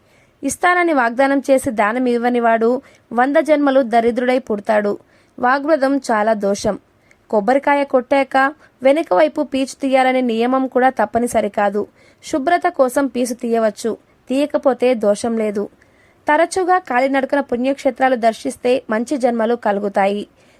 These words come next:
దీనిని కాయిక తపస్సు అంటారు. గురువునకు ఉపదేశ నియమాలలో కానీ, పురాణాదులు వినేటప్పుడు కానీ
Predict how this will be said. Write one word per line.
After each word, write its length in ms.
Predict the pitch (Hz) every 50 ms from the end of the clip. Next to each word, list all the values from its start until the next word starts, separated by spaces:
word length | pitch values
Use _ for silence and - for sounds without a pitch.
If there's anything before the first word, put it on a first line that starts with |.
| _ _ -
దీనిని 500 | 247 233 320 320 320 320 302 285 294 285 -
కాయిక 320 | - 240 226 240 247 247 277
తపస్సు 440 | 262 - 247 - 233 220 - - 247
అంటారు. 580 | 254 233 214 196 - 208 202 208 208 202 - - _ _ _ _ _ _ _ -
గురువునకు 600 | 220 262 311 339 359 370 370 359 349 349 - 339
ఉపదేశ 540 | 339 269 - 226 - 254 240 269 285 269 -
నియమాలలో 540 | 269 240 233 240 240 240 247 247 247 240 240
కానీ, 440 | 233 - 247 233 233 233 247 254 240 - - _ _ _ -
పురాణాదులు 540 | 277 302 330 349 349 349 339 339 311 320 330
వినేటప్పుడు 560 | 269 262 254 262 269 - 254 240 - 269 247
కానీ 460 | 254 - 254 240 240 247 247 269 -